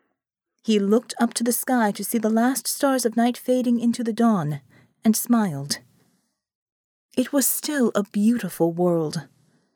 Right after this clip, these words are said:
Perhaps in his next life, he would return to this great city in a different guise. The man turned back to his cart,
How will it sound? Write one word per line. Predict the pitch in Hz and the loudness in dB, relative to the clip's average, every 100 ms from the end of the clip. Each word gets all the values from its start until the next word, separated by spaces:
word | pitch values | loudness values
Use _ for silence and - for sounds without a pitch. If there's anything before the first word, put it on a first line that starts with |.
| _ | _
Perhaps | - 254 269 294 - | -2 0 0 -2 -4
in | - 240 | 0 0
his | 247 220 | 2 2
next | 226 254 - | 0 0 -4
life, | 165 151 139 - - _ _ _ - _ | -2 0 0 -6 -18 _ _ _ -20 _
he | - 277 | -4 -2
would | 285 302 - | 0 0 0
return | 269 - 277 | -2 0 0
to | 269 | 0
this | 220 220 | 0 -2
great | - 220 247 | 0 0 0
city | - - 247 165 | -2 0 0 0
in | 160 208 | 2 2
a | 226 | 2
different | - - 175 160 | 2 -2 -2 0
guise. | 175 165 143 135 - - _ _ _ _ _ _ _ _ _ _ _ _ _ _ _ _ _ _ _ _ _ _ _ _ _ _ _ 185 | 0 2 0 0 -2 -4 _ _ _ _ _ _ _ _ _ _ _ _ _ _ _ _ _ _ _ _ _ _ _ _ _ _ _ -4
The | 196 | 0
man | 196 208 214 | 2 2 0
turned | - 233 233 214 | 0 0 2 2
back | 208 220 | 0 -2
to | - 254 | -4 -4
his | 254 | -4
cart, | - 214 190 - | 2 2 2 -2